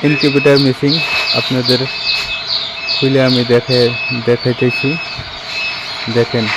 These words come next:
ভালো লাগলে আপনারা এরমভাবে নিজে বানাইতে পারবেন। এগুলা সব মুরগির ডিম দেওয়া আছে, হাঁসের ডিম দেওয়া আছে,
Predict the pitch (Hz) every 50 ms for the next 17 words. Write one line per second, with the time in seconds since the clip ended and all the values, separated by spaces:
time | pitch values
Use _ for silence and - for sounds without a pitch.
0 | - - - - - - - 120 110 - - 113 110 117 123 123 127 123 123 113
1 | 107 120 127 139 160 151 - - - - - - - - - - - - - -
2 | 120 - - 127 120 117 117 117 113 120 117 120 117 120 117 117 107 123 123 143
3 | 165 156 - - - - - - - - - - - - - 123 120 117 113 117
4 | 120 120 113 - 113 117 120 117 107 - 110 104 107 104 95 98 92 95 - -
5 | - - - - - - - - - - - - - 117 117 117 117 117 - -
6 | 127 120 - 135 131 131 131 127 135 131 123 - 127 127 127 123 123 123 117 117
7 | 117 117 113 - - 117 131 156 156 - - - - - - - - - - -
8 | - - - - - - - - - - - 117 113 - - 120 117 120 123 123
9 | 123 123 120 120 113 113 113 113 110 - - 117